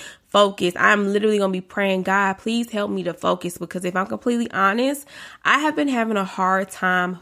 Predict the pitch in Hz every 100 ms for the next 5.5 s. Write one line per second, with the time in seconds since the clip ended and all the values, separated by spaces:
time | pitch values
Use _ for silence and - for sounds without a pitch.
0 | - 220 175 190 190 185 175 185 - -
1 | 214 220 233 254 262 247 - 208 214 202
2 | 190 185 180 - 202 196 190 - 190 185
3 | 196 196 190 - 196 190 185 - - 190
4 | 196 190 180 175 - - - - 208 196
5 | 180 175 170 175 190